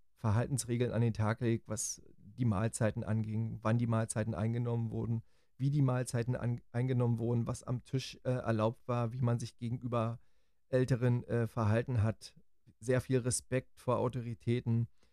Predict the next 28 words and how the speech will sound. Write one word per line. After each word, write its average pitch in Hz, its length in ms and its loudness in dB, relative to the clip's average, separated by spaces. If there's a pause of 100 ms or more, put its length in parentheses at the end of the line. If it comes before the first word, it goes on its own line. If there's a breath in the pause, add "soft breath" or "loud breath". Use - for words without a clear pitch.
(280)
Das 120 180 -2
war 120 100 4
eine 127 160 4
extrem 120 520 -4 (220)
fleißige 135 640 2 (120)
Generation 131 800 2
und, 123 440 -2
äh, 113 240 0
bei 107 180 -2
dem 117 300 0
stand 110 320 -2
halt 107 160 0
die 107 140 -6
Arbeit 110 240 -2
im 98 100 0
Vordergrund. 98 560 -6 (100)
Also 95 220 -10
der, 104 300 -12 (320)
der 104 80 2
Leitspruch 117 540 0
dieser, 131 460 0
äh, 117 280 2 (640)
Generation 113 580 2
war, 107 280 -2
„Arbeit 107 280 -2
ist - 180 -10
das - 180 -10
Leben.“ 80 260 -12